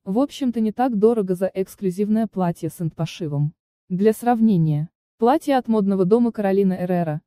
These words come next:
в котором Меган Маркл блистала в ноябре прошлого года в Нью-Йорке на гала-концерте "Салют Свободе", обошлось ей в четыре тысячи фунтов стерлингов. При этом оно тоже было шито на заказ, специально для Меган,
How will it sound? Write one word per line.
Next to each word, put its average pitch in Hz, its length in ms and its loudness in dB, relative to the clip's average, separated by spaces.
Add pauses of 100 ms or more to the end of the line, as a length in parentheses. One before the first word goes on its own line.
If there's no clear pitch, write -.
в - 120 -20
котором 208 440 2
Меган 262 280 2
Маркл 262 340 2
блистала 247 500 0
в 226 60 -2
ноябре 190 340 2
прошлого 170 480 -4
года 254 320 0
в 220 60 -4
Нью-Йорке 208 560 0
на 196 80 -2
гала-концерте 180 800 -4
"Салют 175 320 -4
Свободе", 160 640 -4 (340)
обошлось 220 520 0
ей 190 100 2
в - 40 -12
четыре 247 360 -2
тысячи 254 420 -4
фунтов 220 340 0
стерлингов. 147 720 -4 (240)
При 226 140 0
этом 320 260 2
оно 277 180 0
тоже 262 260 0
было 202 200 4
шито 240 240 -4
на 190 120 0
заказ, 196 580 -4
специально 185 640 -2
для 170 140 -2
Меган, 220 360 -2